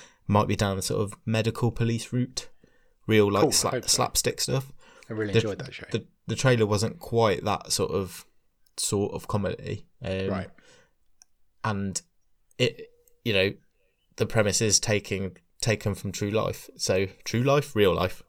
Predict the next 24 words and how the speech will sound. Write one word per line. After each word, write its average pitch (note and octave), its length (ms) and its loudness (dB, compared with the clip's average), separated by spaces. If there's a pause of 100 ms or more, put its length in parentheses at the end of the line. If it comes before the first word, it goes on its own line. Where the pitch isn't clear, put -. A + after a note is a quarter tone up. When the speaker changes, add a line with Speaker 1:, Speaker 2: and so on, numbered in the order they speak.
(120)
Speaker 2:
<laughs> D3+ 200 0
Speaker 1:
true A#2+ 140 2
story. F#2+ 340 6
Speaker 2:
True D#2+ 80 -8
life. E2+ 180 -12
Speaker 1:
So B2 180 6
Speaker 2:
Right, A2+ 80 8
Speaker 1:
it A#2 40 2
is, A2+ 340 4 (200)
Speaker 2:
okay. B2+ 60 8
Speaker 1:
it - 80 6
is, G#2+ 300 2 (480)
uh, F#2+ 120 0 (240)
our F#2+ 200 2
crazy G2 360 0
president F#2 500 0
is F#2 100 2
setting F2+ 240 0
up - 120 -6
a G#2 60 -2
space G2 280 -2
force. - 380 -8 (840)
<laughs> - 60 -6 (1400)
And F#2+ 300 -4